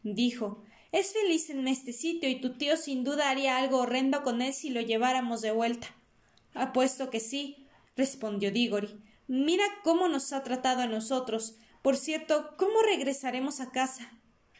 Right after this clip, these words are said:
"Volviéndonos a meter en el estanque, supongo". Fueron hacia él y permanecieron de pie junto al borde, contemplando la lisa superficie del agua. La cubría el reflejo de las verdes y frondosas ramas,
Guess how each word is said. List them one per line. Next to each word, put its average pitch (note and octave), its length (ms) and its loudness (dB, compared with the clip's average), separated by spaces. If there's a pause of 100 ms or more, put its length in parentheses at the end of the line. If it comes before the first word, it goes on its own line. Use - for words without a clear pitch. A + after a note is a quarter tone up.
(420)
"Volviéndonos D4+ 800 4
a C#4 80 -2
meter B3 280 0
en C4+ 120 2
el A#3+ 100 0
estanque, E4 460 0
supongo". C4+ 600 -2 (760)
Fueron A4 360 2
hacia B3 420 0
él D#4 80 0
y D#4+ 60 2
permanecieron A#3+ 800 0
de A#3 80 2
pie C4 300 -2
junto D4 280 2
al A3+ 120 2
borde, A3+ 360 0 (320)
contemplando B3 720 2
la C4+ 140 2
lisa E4+ 340 0
superficie B3+ 680 -2
del A3 200 2
agua. G#3+ 340 -4 (500)
La C4 220 2
cubría B3+ 460 2
el D#4+ 80 2
reflejo B3+ 460 2
de A#3 100 0
las A3 280 -2
verdes E4 460 0
y C#4+ 60 -6
frondosas B3+ 680 -2
ramas, A#3 440 -4